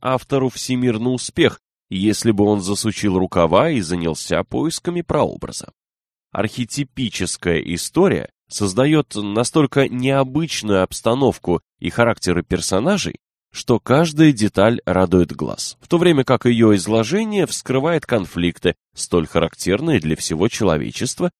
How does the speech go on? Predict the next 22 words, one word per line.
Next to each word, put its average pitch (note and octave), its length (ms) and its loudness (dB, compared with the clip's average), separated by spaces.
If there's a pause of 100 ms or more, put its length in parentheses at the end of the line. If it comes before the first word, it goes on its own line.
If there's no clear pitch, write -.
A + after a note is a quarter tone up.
что - 240 0
они G#3+ 180 0
переходят C3 580 0
из - 200 -4
культуры C#3+ 420 0
в - 80 -6
культуру. - 460 -6 (680)
В - 40 -20
фильме F#3+ 440 0
по G#2 140 -2
сценарию A2 720 4
Лауры G2+ 720 6
Эксивель A2+ 680 0 (180)
«Как A2+ 220 -2
вода A2+ 320 4
для F2 160 -4
шоколада», G#2+ 600 -2 (220)
официальное G2 640 0
название G#2+ 480 2
в - 20 2
российском G2+ 460 -2
прокате F#2+ 640 0